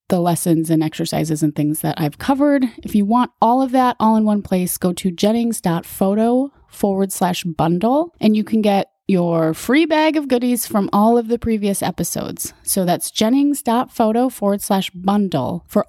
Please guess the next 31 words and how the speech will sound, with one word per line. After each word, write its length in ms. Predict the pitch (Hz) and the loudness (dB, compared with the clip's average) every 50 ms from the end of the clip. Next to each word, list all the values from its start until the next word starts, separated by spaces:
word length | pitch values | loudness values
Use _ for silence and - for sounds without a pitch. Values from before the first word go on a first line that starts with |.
| - - | 0 0
all 360 | 196 208 214 226 233 240 240 | 2 4 4 4 4 2 2
of 180 | - 220 214 214 | 0 -4 -4 -2
the 100 | 220 214 | -2 -4
free 580 | - - - - 214 208 208 208 208 202 208 - - | -4 -4 -2 0 2 2 2 2 2 2 0 -2 -2
worksheets 640 | - 196 190 - - - 196 190 180 - - - - - | -2 -2 -2 -2 -2 0 0 0 0 0 -2 -4 -2 0
and 180 | 190 180 180 | 0 2 2
resources 560 | 180 180 - - 175 170 165 - 170 165 170 | 0 0 0 0 0 0 0 0 0 -2 -2
from 300 | - - - 165 160 165 | -2 0 0 0 0 0
past 400 | - - - 220 233 247 - - | -2 -2 0 0 0 0 0 0
episodes 480 | 208 202 - 214 202 - 220 214 208 202 | 0 0 0 0 0 0 0 0 0 -2
of 100 | 190 175 | -2 0
the 80 | - 190 | -2 -2
Photo 240 | - 190 180 175 | 0 0 0 0
Business 320 | 170 175 170 - 165 170 - | 0 0 0 2 0 0 0
Help 160 | 175 - - | -2 -4 -2
podcast, 720 | - 165 156 156 - - 160 - - 160 - - - - - - | -2 -2 -2 -2 -2 -4 -4 -2 -2 -4 -6 -6 -8 -6 -2 0
all 180 | 170 185 196 | 0 2 2
in 80 | 190 185 | 2 2
one 180 | 180 170 170 | 2 0 0
place. 460 | 185 - - - - - - - - - - | -2 -4 -6 -8 -6 -6 -6 -8 -8 -8 -4
So 160 | - - 175 | -2 -2 0
one 160 | 175 202 214 | 2 2 2
more 120 | 233 254 247 | 4 2 2
time, 280 | - 254 226 226 220 | 2 2 2 2 2
that's 240 | 214 240 - 220 214 | 0 0 0 -2 -2
jennings 400 | - - 185 202 214 226 240 220 | 0 0 0 0 2 0 0 0
dot 200 | - 233 220 - | 0 -2 0 0
photo 280 | - 220 202 202 196 190 | 0 0 2 2 2 0
forward 280 | - - 180 185 208 | -2 -2 -2 -2 0
slash 280 | - - 240 240 240 - | 0 0 0 0 0 0
bundle, 600 | - 208 202 196 190 196 185 185 180 185 180 | -2 0 0 2 2 2 2 0 0 -2 -4